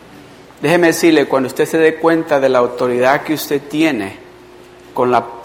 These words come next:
la palabra de Dios y el poder de Dios sobre de usted,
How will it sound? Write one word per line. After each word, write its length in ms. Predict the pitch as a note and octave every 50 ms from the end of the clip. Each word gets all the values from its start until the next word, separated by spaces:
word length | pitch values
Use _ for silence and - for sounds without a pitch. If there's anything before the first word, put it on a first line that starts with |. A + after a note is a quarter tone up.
| - - -
la 180 | C3+ B2 A#2+
palabra 460 | - A#2 A#2 B2 B2+ C3+ D3 D#3 D3+
de 100 | D3 C#3
Dios 300 | C3 C#3 C#3 B2+ - -
y 100 | C3 B2
el 120 | A#2+ A#2 A2+
poder 440 | - B2 A#2+ A#2 B2+ C3 C#3 D3 C#3+
de 140 | D3+ C#3+
Dios 340 | C#3 C#3 C3+ B2+ A#2+ - - -
sobre 420 | - - C3+ B2 B2 A#2+ B2+ A#2+
de 100 | A#2+ A#2+
usted, 460 | A#2+ A#2 - - - D#3 E3+ G3 G3+